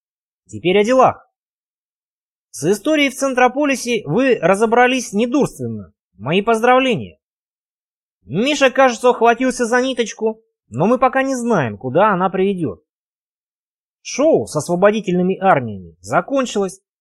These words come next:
пусть и не так благополучно, как хотелось бы. У китайцев на Луне большие жертвы, почти восемьсот погибших. Пришлось штурмовать. Закончили два часа назад.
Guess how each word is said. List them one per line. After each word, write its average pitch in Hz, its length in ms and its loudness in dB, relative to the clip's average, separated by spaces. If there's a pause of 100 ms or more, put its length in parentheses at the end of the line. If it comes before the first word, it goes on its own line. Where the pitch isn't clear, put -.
(240)
пусть 262 180 -4
и 262 60 0
не 254 80 0
так 240 200 2
благополучно, 196 1080 0
как 196 180 -2
хотелось 107 500 -2
бы. 90 140 -20 (880)
У 113 120 -8
китайцев 254 500 0
на 233 100 2
Луне 262 420 -2
большие 160 460 -2
жертвы, 180 460 0 (260)
почти 156 320 -2
восемьсот 226 480 0
погибших. 214 500 -2 (540)
Пришлось 131 420 -4
штурмовать. 214 540 2 (1040)
Закончили 151 720 -2
два 185 180 4
часа 185 240 0
назад. 180 400 -2